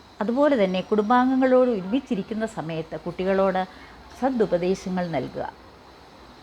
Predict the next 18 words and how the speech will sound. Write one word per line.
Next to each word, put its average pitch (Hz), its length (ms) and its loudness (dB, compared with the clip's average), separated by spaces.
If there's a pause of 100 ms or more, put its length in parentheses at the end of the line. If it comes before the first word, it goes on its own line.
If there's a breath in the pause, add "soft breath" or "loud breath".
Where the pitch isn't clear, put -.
(1040)
അങ്ങനെ 285 260 6
നിങ്ങളുടെ 254 300 6
ഫാ-, 185 360 -2 (180)
ഫാമിലിയിൽ, 185 560 0
നിങ്ങളുടെ 214 240 0
കുടുംബത്തിൽ 165 600 -2 (280)
സ്നേഹവും 185 480 -2
സമാധാനവും 208 800 0
വളരട്ടെ, 143 480 -4 (400 loud breath)
അത്യാ-, 277 540 2
അത്യാഗ്രഹം 269 580 2
കുറയട്ടെ. 165 580 -2 (500 loud breath)
ഒരു 349 120 6
കുട്ടിക്ക് 240 600 0 (100)
അല്ലെങ്കിൽ 233 380 4
ഒരാളിന് 233 520 4
നല്ലത് 196 480 0
കിട്ടി, - 260 -10